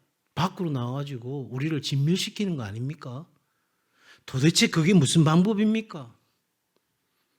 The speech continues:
하나님은 이 이상한 전략을 가지고 보여주고 싶으신 것은 딱 한 가지입니다. 바로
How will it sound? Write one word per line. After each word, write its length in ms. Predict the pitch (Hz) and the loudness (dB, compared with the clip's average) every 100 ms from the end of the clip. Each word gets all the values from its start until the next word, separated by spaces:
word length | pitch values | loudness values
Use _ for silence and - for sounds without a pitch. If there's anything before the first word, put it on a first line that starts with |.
| _ _ _ _ _ _ _ _ _ _ _ _ _ _ _ _ | _ _ _ _ _ _ _ _ _ _ _ _ _ _ _ _
하나님은 760 | - 131 120 110 110 127 104 95 _ _ _ _ _ _ _ _ - - | -6 -2 -2 -2 -2 -4 -8 -14 _ _ _ _ _ _ _ _ -20 -18
이 300 | - 190 175 | -6 -4 -2
이상한 640 | 123 120 147 147 151 156 151 | -4 -4 -4 -2 -4 -8 -10
전략을 460 | 127 113 123 139 | -8 -6 -6 -6
가지고 720 | 131 127 123 110 107 110 165 _ _ _ _ _ _ _ _ _ _ _ _ _ _ _ _ - | -8 -8 -10 -14 -16 -18 -20 _ _ _ _ _ _ _ _ _ _ _ _ _ _ _ _ -2
보여주고 520 | 131 147 165 131 123 | 2 2 2 -2 -6
싶으신 560 | 135 143 131 - 117 110 | -8 -8 -10 -10 -10 -12
것은 360 | 107 - 147 | -12 -12 -12
딱 240 | 165 - 131 | -12 -10 -8
한 100 | 117 | -8
가지입니다. 520 | 131 127 104 107 - _ _ _ _ _ _ _ _ _ _ _ _ | -8 -10 -14 -14 -20 _ _ _ _ _ _ _ _ _ _ _ _
바로 440 | 104 120 147 - | -10 -6 -6 -8